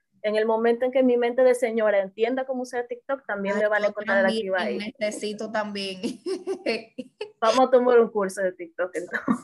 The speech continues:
Speaker 2: Sí, vamos a tener que hacerlo. Pues nada, espero que estas palabras sean de ayuda para ustedes.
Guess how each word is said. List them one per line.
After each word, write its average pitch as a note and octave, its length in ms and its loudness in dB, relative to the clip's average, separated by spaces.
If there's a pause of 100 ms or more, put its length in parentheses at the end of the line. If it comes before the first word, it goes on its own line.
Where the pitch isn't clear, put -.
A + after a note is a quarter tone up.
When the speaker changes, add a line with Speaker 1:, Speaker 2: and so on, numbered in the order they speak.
Speaker 2:
Sí, A3+ 320 0
vamos B3+ 180 -2
a A#3+ 60 0
tener B3 280 -2
que A#3 80 -4
hacerlo. G3+ 640 0 (560)
Pues A#3 260 0
nada, A#3+ 460 2
espero B3 480 -2
que C4 100 2
estas - 320 -2
palabras A3+ 760 -2
sean A3 360 -2
de A3+ 80 0
ayuda G#3+ 420 -2
para G3 220 0
ustedes. A#3 580 -6